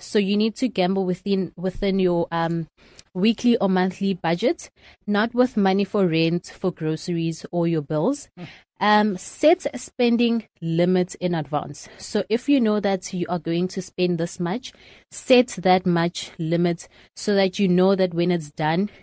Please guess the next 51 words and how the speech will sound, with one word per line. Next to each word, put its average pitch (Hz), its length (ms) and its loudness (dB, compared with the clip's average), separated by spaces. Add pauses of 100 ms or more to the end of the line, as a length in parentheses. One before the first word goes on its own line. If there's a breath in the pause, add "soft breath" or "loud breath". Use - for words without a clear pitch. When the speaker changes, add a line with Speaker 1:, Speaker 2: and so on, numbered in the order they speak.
Speaker 1:
you 160 180 -4
have - 300 -6
to 180 140 -2
walk 151 300 -2
away. 143 260 -8 (640 loud breath)
Um, 247 260 4
another 262 280 2
thing 285 200 0
that 262 220 0
you 247 40 -2
can 220 200 0
do 226 340 -2
is, 208 340 -4 (140)
um, 208 320 2
also 208 220 -4
setting 226 340 -2
time 226 300 -2
in 208 40 -2
advance. 190 460 -4 (380 soft breath)
So 254 180 2
it's - 240 -4
very 269 200 2
easy 240 340 0
to 226 120 -6
lose 196 240 -2
track 202 240 -4
of 190 120 -4
time 196 280 -2
when 185 140 2
you, 180 220 -4
when 185 260 -2
you're, 185 160 0 (160)
um, 175 320 0
gambling 185 480 0
or - 180 -4
in 208 200 0
those 185 240 0
gambling 165 360 -2
venues, 175 440 -2 (340 loud breath)
because 240 240 0
some 269 240 0
of 262 120 0
them 240 180 4
you 196 80 2
can't 202 260 2
even 190 160 2
see 185 300 0
when 160 200 0
it's 160 220 -4 (100)
dark 151 220 -2
outside, 151 520 -6